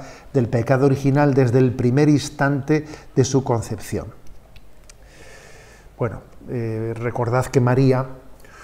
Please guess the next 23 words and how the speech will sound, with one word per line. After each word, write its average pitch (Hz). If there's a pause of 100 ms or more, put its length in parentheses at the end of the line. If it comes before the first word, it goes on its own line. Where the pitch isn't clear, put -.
(300)
fue, 131
eh, 131
elegida 135 (260)
para 123
que -
a 113
través 123
de 143
ella 135
viniese 123
al 131
mundo 131 (1400)
el 143
que 135
iba 139
a 131
ser 139 (440)
el 139
que 139
no 143
tenía 135
pecado. 127 (1700)
¿Eh? 120